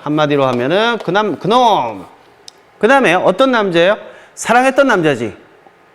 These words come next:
사랑, 아까는 사랑하는 남자 그랬으니까, 사랑하는 사람 그랬으니까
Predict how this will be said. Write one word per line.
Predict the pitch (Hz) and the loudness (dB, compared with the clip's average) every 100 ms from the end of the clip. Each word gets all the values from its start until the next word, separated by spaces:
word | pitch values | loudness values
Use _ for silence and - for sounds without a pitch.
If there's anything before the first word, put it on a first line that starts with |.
| - | -20
사랑, | - 254 170 | -2 0 0
아까는 | 185 240 233 | 0 0 0
사랑하는 | 220 254 254 262 277 | -2 0 2 2 2
남자 | 262 208 190 | 0 2 2
그랬으니까, | 165 156 151 143 156 | 2 2 0 -2 -2
사랑하는 | 196 208 233 247 | 0 0 0 0
사람 | 220 202 | 0 2
그랬으니까 | 175 143 139 131 139 147 | 2 0 0 -2 0 0